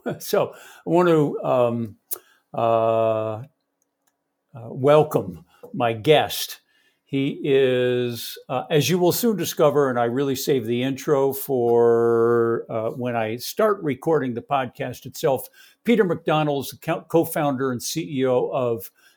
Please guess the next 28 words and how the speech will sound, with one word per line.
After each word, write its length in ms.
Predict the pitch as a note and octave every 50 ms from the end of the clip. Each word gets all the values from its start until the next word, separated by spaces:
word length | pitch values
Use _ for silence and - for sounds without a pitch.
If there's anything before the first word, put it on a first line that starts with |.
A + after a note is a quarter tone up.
| _ -
the 180 | B2 B2+ C3
InsurTech 680 | B2 A#2+ - - - - D#3 C#3 C3+ - - C#3 B2+ A#2+ - - - _ _ G#2+
Wonderwrite. 840 | G#2 G#2+ C3+ D#3 F#3 F#3+ G3+ F#3 F3 F#3 F3+ G3 A#3 - - - - _ _ _ _ _ _ _ _ _ _ _ _ -
And 640 | - C#3 C#3 C#3 C#3 C3+ C3+ C3+ C3+ C3 B2 C#3+ - - -
they 200 | C3+ C#3 C#3+ C#3
have 280 | B2+ D3 D3 C#3 B2
a 120 | D3 C#3 C3
strong 500 | - - - - F3 E3 E3+ F#3+ F#3 D#3
value 320 | E3+ E3 E3+ E3+ E3+ E3+
proposition 880 | E3+ - F3 E3+ E3 E3 D3+ C3 D#3+ E3+ D#3+ - - A#3+ A#3+ A3+ F#3+
that 400 | D3 D3 D3 C#3+ C#3 C#3+ C#3+ - _
I 120 | - C#3 B2
think 300 | - F3 D#3 - - _ _ _ -
any 420 | D3 D3 D3+ D#3 D#3 D#3 - - D#3+
insurance 560 | B2 - - - D#3+ C#3+ C#3 C3+ B2+ - - - -
agency 1200 | D#3+ C3+ C3 A2+ B2+ C3+ A#2 - - - C3+ B2+ B2+ B2+ B2+ B2+ B2+ B2+ B2+ B2+ B2+ B2+ C3 B2+ - _ _ _ _ _ _ _ _ _ _ _ _ _ _ _ _ _ _ _ _
should 260 | - - - C3 - -
pay 160 | C#3 C3+ B2+
attention 440 | B2+ - C#3+ C3 A2+ - - B2+ -
to 360 | - C3+ B2+ B2+ B2+ - - -
and 160 | C#3+ B2 A#2
listen 340 | B2 B2+ B2+ - - B2 G#2 -
to. 220 | - G#2 D#2+ - _ _ - - - - - - _ _ _ _
Uh, 180 | C3+ C3 C3 B2+
very 300 | A2+ C3 F3 F#3 E3+ D3
quickly, 380 | - - F#3 F#3 E3+ D#3+ D3+
before 420 | C3 D3 C#3+ - - E3+ D3+ D3 C#3
I, 240 | C3+ C3+ C3 A#2+